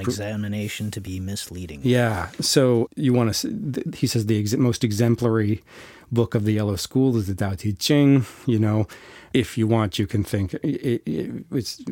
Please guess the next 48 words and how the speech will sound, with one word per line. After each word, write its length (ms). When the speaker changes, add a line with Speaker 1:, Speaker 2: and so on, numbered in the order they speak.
Speaker 1:
we 220
don't 260
use 200
this 160
terminology 600
now, 220
but 140
if 100
you 80
want, 160
you 80
can 240
think 120
of 120
East 240
Asians 360
as 120
being 260
like 220
yellow 420
men. 520
So 360
it's 220
alluring 680
to 60
think 280
of 200
being 380
like 360
Speaker 2:
There's 140
an 40
Speaker 1:
yellow 160
magic 540
Speaker 2:
association 60
Speaker 1:
as 120
Speaker 2:
there 60
of 40
Speaker 1:
being 280
Speaker 2:
some 120
Speaker 1:
like 180
Speaker 2:
sort. 280
Speaker 1:
the 120
yellow 400
science, 640
you 140
know, 180
for, 160
Speaker 2:
Mm-hmm. 60